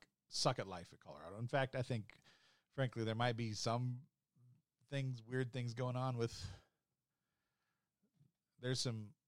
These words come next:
weirdness going on, uh, some anomalies, but to be able to prove that, we're never gonna be able to prove that because we've got a Secretary of State that does some goofy things.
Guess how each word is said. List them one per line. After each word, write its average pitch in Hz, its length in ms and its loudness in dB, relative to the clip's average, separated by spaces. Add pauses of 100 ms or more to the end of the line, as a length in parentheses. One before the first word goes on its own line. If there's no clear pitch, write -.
(280)
weirdness 139 520 6
going 135 260 4
on, 131 340 4 (1400)
uh, 113 40 -10
some 139 220 2
anomalies, 139 760 2 (680)
but 131 140 0
to 110 60 -6
be 131 100 6
able 131 120 6
to 117 60 -2
prove 127 320 -4
that, 123 260 4 (960)
we're 131 80 2
never 131 180 8
gonna 110 140 2
be 101 100 0
able 95 200 -2
to 90 100 -8
prove 98 240 -10
that 95 180 -6
because 131 200 4
we've 117 80 -4
got 131 120 6
a 123 40 4
Secretary 131 540 4
of 110 80 2
State 123 300 2
that 113 160 0 (840)
does 135 180 10
some 110 220 2 (160)
goofy 131 260 8
things. 123 480 6